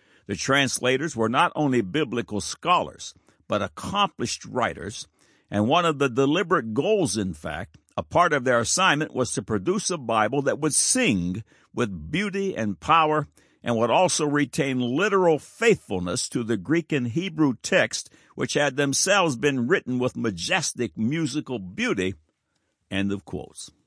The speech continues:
Jesus Christ was dubbed in his day as a glutton and a wine-bibber, though he was neither. He was, and in some circles still is, also known as a bastard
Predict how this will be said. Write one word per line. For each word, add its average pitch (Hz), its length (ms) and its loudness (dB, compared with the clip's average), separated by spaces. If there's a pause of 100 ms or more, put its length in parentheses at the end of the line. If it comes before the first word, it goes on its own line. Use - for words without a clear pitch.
(2000)
Jesus 156 480 -4
Christ 127 440 -4
was 101 220 -8
dubbed 101 380 -2
in 101 100 -4
his 95 300 -4
day 110 400 0
as 90 180 -2
a 95 140 -2
glutton 101 640 -4
and 101 160 -4
a 95 160 -2
wine-bibber, 95 920 -2 (360)
though 107 240 2
he 107 160 2
was 107 240 -2
neither. 107 340 -2 (600)
He 156 160 4
was, 135 520 2
and 117 300 2
in 135 240 0
some 147 360 0
circles 135 480 -2
still 151 340 -2
is, 90 400 -4 (320)
also 156 480 4
known 147 260 2
as 131 160 0
a 131 80 2
bastard 117 840 -2